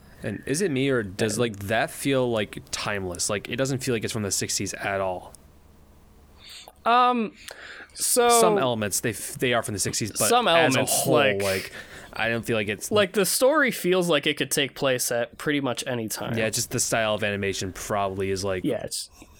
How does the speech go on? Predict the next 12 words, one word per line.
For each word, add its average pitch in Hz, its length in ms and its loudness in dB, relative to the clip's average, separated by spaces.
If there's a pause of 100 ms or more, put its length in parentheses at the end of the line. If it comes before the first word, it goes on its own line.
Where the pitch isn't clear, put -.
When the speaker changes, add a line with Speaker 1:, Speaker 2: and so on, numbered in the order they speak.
Speaker 2:
just - 220 0
the 170 80 0
style 175 280 2
of 165 80 4
animation, 143 560 0
and 131 160 0
then, 120 400 -2 (320)
um, 131 480 2
the 147 80 -2
way 139 180 2
the 127 100 0
microphones 113 840 -2